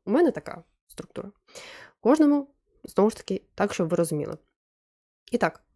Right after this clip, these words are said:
зовнішня, edit. І тепер ми налаштовуємо нашу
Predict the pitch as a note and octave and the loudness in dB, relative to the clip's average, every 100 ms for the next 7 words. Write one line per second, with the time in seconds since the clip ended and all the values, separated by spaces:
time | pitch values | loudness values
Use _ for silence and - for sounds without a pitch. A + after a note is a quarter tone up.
0 | _ - F#3+ C4+ E4 D#4+ D4+ D#4 - - | _ 0 4 6 6 2 -6 -6 -16 -20
1 | - _ _ _ G#3 F#3 F#3 G3+ - - | -20 _ _ _ 4 4 2 -2 -6 -20
2 | _ _ _ - _ _ - A3 F#3+ - | _ _ _ -20 _ _ -4 -2 -2 2
3 | C4 F4+ G#3+ A3+ C4+ E3+ - A#3 C4 C4+ | 2 2 4 4 6 4 2 2 4 4
4 | C4 B3+ E3+ D#3+ F3+ - G3 F3+ | 4 2 2 0 -2 -2 -2 -2